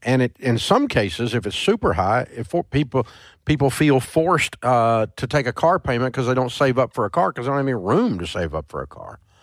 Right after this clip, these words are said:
or something like that. So that's the reason we tell people to not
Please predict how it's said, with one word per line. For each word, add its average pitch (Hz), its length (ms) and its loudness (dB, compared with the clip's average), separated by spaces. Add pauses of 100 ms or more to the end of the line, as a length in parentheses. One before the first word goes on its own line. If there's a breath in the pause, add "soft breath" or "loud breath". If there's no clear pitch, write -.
(380 soft breath)
or 123 140 4
something 135 340 0
like 107 220 0
that. 98 400 0
So 107 340 2 (340)
that's 185 220 0
the 220 100 0
reason 117 800 -4
we 104 100 -2
tell 98 220 2
people 104 240 -2
to 104 60 0
not 95 320 0